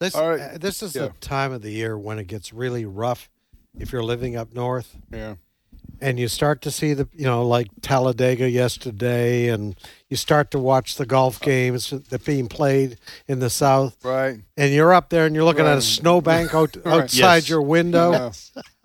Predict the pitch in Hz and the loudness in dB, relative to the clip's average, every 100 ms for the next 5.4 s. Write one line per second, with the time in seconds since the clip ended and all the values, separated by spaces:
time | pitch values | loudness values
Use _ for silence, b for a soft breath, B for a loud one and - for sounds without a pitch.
0 | - 120 123 123 120 147 147 139 135 123 | -10 -6 -4 -4 0 4 4 6 4 2
1 | 113 101 98 101 98 165 156 135 127 156 | 0 -2 -6 -6 -2 -2 -2 -6 -8 -8
2 | 151 135 131 131 127 117 110 123 117 117 | -6 -6 -6 -8 -10 -14 -8 -8 -6 -4
3 | 131 117 117 147 - - 92 85 - 135 | -4 -4 -6 -8 -10 -14 -16 -16 -10 -6
4 | 135 - 139 92 - - _ _ - 113 | -4 -4 -6 -8 -14 -20 _ _ -8 -8
5 | 107 107 104 110 | -4 -6 -6 -8